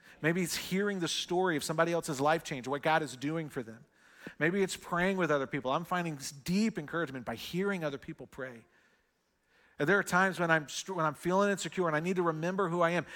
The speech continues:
I have a s-, I have a playlist on Spotify that I put on loop and I listen over and over again to remind me of the gospel and who I am in Christ. But ultimately, ultimately, craving pure spiritual milk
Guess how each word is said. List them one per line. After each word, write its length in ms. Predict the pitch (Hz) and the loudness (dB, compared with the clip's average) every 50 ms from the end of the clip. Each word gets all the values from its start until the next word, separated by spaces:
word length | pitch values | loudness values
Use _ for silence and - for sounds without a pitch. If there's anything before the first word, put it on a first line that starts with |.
| - - - | -10 0 0
I 60 | 156 | 4
have 180 | 156 165 165 147 | 4 6 4 4
a 40 | 135 | 2
s-, 360 | 123 - - - - - - - | 0 -2 -2 -2 -2 -4 2 2
I 40 | |
have 100 | 156 151 | 4 4
a 60 | 139 - | 4 0
playlist 640 | - - 175 185 196 202 196 202 202 190 - - - | -4 0 4 6 8 8 8 8 6 4 2 -2 -4
on 120 | 151 139 - | -6 -6 -6
Spotify 640 | - - 170 160 175 175 170 - 175 175 180 180 | -4 0 2 4 4 4 4 2 4 4 4 4
that 120 | 156 156 139 | 4 4 4
I 60 | 131 | 4
put 220 | - - 170 175 | 2 0 0 2
on 180 | 170 156 147 151 | 2 2 2 0
loop 160 | 170 170 - | -2 -2 0
and 140 | 165 143 131 | 0 0 0
I 80 | 127 139 | 0 0
listen 260 | 165 151 - 156 143 - | 0 -2 -2 -6 -6 -4
over 220 | 160 170 175 175 | -2 -2 0 0
and 80 | 165 147 | -2 0
over 180 | 147 156 160 151 | 0 -2 -2 -2
again 140 | 143 139 | -4 -6
to 100 | - - | -6 -4
remind 580 | 139 131 131 135 139 147 151 170 185 196 202 196 | -4 -4 -4 0 0 2 4 4 4 2 2 2
me 120 | 202 196 | 0 0
of 100 | 180 139 | 0 0
the 80 | 127 135 | -2 -4
gospel 640 | 117 - 156 165 180 180 - - - 185 185 180 - - - - - - | 2 6 6 8 8 6 4 0 -2 -2 -2 -2 -4 -8 -14 -16 -12 -10
and 120 | - 120 113 | -8 -8 -8
who 340 | - - 175 202 208 214 196 | -4 -2 0 2 4 6 6
I 120 | 170 165 | 4 4
am 320 | 175 170 160 170 170 165 | 2 0 0 0 0 0
in 60 | 151 139 | -2 -4
Christ. 320 | - - 156 151 139 - - | -2 0 0 0 0 0 -2
But 100 | 143 - - - | -4 -4 -2 0
ultimately, 680 | 170 208 233 262 - - - 143 120 107 - 104 90 - - - | 4 6 6 6 6 4 0 -4 -4 -4 -6 -8 -14 -14 -8 -2
ultimately, 640 | - 226 254 269 254 - 170 135 107 - 135 127 | 2 6 6 6 6 4 -4 -10 -8 -8 -10 -8
craving 360 | - - 175 190 208 202 185 | -2 0 0 2 0 0 -6
pure 200 | - - 190 190 | -6 -4 -4 -4
spiritual 320 | 170 - - 180 - - 165 | -4 -4 -6 -6 -6 -4 -4
milk 160 | 156 127 - | -4 -6 -6